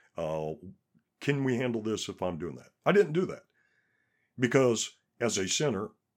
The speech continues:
I thought of myself. And I did. I, did I succeed? In some areas, yes. My name got put out there. So where I'm consulting now and where I worked out, others were like, "Oh, yeah, I heard you did this,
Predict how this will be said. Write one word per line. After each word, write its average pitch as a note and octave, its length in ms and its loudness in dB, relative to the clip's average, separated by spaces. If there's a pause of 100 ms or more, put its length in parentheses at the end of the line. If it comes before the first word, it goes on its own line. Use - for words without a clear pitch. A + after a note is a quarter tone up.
(140)
I A#2 80 2
thought A#2 200 6
of A2+ 60 0
myself. G2+ 520 -6 (1120)
And D3+ 80 8
I G3 80 8
did. G3+ 300 0 (1120)
I, C#3+ 100 2
did D#3 260 2
I C#3 40 4
succeed? C#3 580 -2
In A#2+ 100 0
some C#3 240 2
areas, A#2+ 300 2
yes. - 280 -2
My F#2+ 120 -2
name A2+ 220 0
got A#2 240 0
put A#2 120 0
out A#2+ 200 4
there. D3 240 -4 (340)
So G2+ 480 2 (220)
where A2 180 4
I'm F#2+ 100 2
consulting F#2+ 640 -4
now G#2+ 340 0
and E2+ 140 -6
where E2 140 -2
I D2+ 60 -2
worked F#2 320 -6
out, G2+ 240 -4 (180)
others G2 320 -4
were F2+ 100 -2
like, E2+ 280 -4
"Oh, C#3+ 160 -2
yeah, C#3+ 340 -4
I G#2 80 -4
heard G#2+ 240 0
you A#2 80 -4
did A#2 280 4
this, G#2+ 260 -2